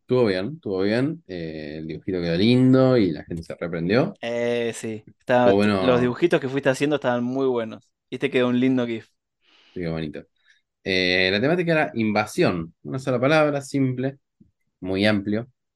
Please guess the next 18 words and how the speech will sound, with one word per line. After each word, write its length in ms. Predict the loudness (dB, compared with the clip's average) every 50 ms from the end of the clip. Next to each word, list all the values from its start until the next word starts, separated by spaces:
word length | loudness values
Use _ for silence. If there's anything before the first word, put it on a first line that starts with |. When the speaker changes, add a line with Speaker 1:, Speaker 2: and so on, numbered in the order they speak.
| _ -10
Speaker 1:
En 100 | -4 -2
el 100 | -2 0
dibujito 380 | 0 0 -2 0 0 0 2 0
les 120 | 0 -2
puse 320 | -4 -6 -4 -4 -4 -2 0
aliens 480 | 0 0 0 0 0 -2 -4 -6 -8
para 360 | -8 -8 -8 -6 -6 -8 -8
quemarlos, 540 | -4 -2 2 4 4 4 4 2 0 -2 -2
básicamente, 640 | -6 -6 -6 -4 -4 -2 0 0 0 0 0 0 -2
para 200 | 0 0 -2 -2
que 80 | -4 -4
no, 220 | -4 -4 -4 -4 -4
no 140 | -4 -2 -2
piensen 340 | -2 -2 -4 -4 -8 -8 -6
solamente 340 | -4 -4 -2 -2 -2 -2 -2
invasión 340 | -2 -4 -4 -4 -4 -4
de 80 | -2 0
aliens. 480 | 0 2 2 0 -2 -4 -8 -12 _